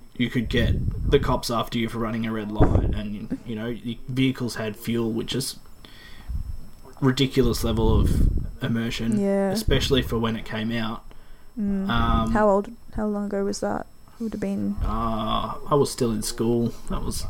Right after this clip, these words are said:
Speaker 1: like,
Speaker 2: ages
Speaker 1: fifteen
Speaker 2: ago.
Speaker 1: years ago.
Speaker 2: <laughs>
Speaker 1: Yeah. Um, uh, what else was I gonna say? Oh, and the concept of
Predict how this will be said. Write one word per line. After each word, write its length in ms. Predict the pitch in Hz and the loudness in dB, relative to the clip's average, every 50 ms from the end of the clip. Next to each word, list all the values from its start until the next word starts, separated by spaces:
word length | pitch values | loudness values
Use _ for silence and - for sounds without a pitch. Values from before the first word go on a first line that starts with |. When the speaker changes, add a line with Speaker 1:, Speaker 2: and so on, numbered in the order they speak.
| - | -4
Speaker 1:
like, 200 | - 214 - - - - - - - - - - - - - - - - - - | -4 -4 -4 -6 -8 -12 -16 -18 -20 -20 -20 -20 -20 -20 -20 -20 -20 -6 -2 2
Speaker 2:
ages 520 | 262 269 254 254 269 269 - 311 302 262 | 4 8 8 10 8 8 8 8 6 8
Speaker 1:
fifteen 200 | 277 302 294 233 | 8 8 8 8
Speaker 2:
ago. 220 | 262 247 - - - | 6 6 6 8 8
Speaker 1:
years 200 | 262 - 302 - | 8 10 8 8
ago. 760 | - 269 - - - - 262 - 247 - - - 349 330 - | 8 6 4 4 2 2 2 2 4 4 4 4 4 2 0
Speaker 2:
<laughs> 60 | - - - - - | -2 -4 -6 -2 2
Speaker 1:
Yeah. 320 | 139 131 - 135 - - - - - - - - 254 240 - - - 311 - - - - | 4 6 6 6 6 4 2 4 6 6 8 8 8 6 6 4 2 2 0 0 -4 0
Um, 320 | - 151 143 139 143 135 - - - - 262 277 - - - - - - - - - - - - - - - - - - - - - - - - - - - - - - - - - - - - - - - - - | 4 4 6 6 6 4 2 0 -2 -2 -2 0 -2 -2 -2 -2 -4 -6 -6 -10 -12 -12 -12 -14 -14 -14 -14 -14 -14 -14 -16 -16 -16 -16 -16 -16 -18 -18 -20 -20 -20 -20 -20 -20 -20 -18 -18 -18 -18 -18 -8 -2 0
uh, 300 | 135 143 139 135 131 131 | 2 4 4 4 4 4
what 100 | 131 127 | 4 4
else 140 | 123 117 - | 2 0 -2
was 140 | 120 117 117 | -4 -4 -2
I 40 | |
gonna 100 | 113 107 | -4 -4
say? 220 | - - 107 107 101 - - | -4 -4 -6 -6 -6 0 4
Oh, 260 | 151 147 123 - - - - - - - | 6 6 6 6 2 -6 -14 -8 0 2
and 320 | 151 151 147 147 143 135 | 4 4 6 4 4 4
the 420 | 139 143 139 139 139 135 131 127 120 - | 4 6 6 6 6 6 6 4 4 0
concept 560 | - - 151 139 143 139 - 131 123 - - - | -2 -2 0 0 0 2 2 2 2 0 -4 -2
of 460 | 113 117 117 120 120 110 - - - | 0 2 2 2 2 0 -4 -8 -12